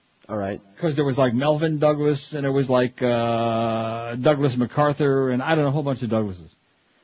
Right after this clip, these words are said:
Speaker 2: The Carradines, I spelled it for you, and you still didn't even come close to C A R R A D I N E S. He's got Carradines, D E A N S, like Jimmy Dean.
Speaker 1: Not close enough.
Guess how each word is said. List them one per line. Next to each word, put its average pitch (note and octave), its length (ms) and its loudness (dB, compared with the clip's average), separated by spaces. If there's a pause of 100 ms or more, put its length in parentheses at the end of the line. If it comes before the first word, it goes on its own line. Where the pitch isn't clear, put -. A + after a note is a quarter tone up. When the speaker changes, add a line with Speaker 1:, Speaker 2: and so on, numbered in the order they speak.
(140)
Speaker 2:
The C#3 80 -4
Carradines, D#3+ 600 4
I D3+ 100 2
spelled A#3 340 4
it G3 80 4
for D#3+ 120 0
you, D#3 80 4
and D#3 80 0
you D#3 60 0
still - 220 -2
didn't F#3 120 -2
even E3+ 120 -4
come D#3 220 0
close F#3+ 760 2 (320)
to C3+ 420 4 (440)
C A3+ 460 2
A F#3 300 4
R F#3 340 6
R D3+ 380 4
A G3 300 2
D D3+ 380 4
I F3+ 280 6
N F3 400 0
E E3+ 280 -2
S. D3 260 0
He's D3+ 160 0
got D3 280 0
Carradines, D#3+ 840 2 (380)
D D3 220 0
E D#3 160 2
A D3 160 4
N C#3 80 0
S, A#2+ 260 -2
like B2+ 160 -2
Jimmy C#3+ 260 0
Dean. G#2 320 0
Speaker 1:
Not G3 180 -6
close B2+ 260 -2
enough. E2+ 180 -10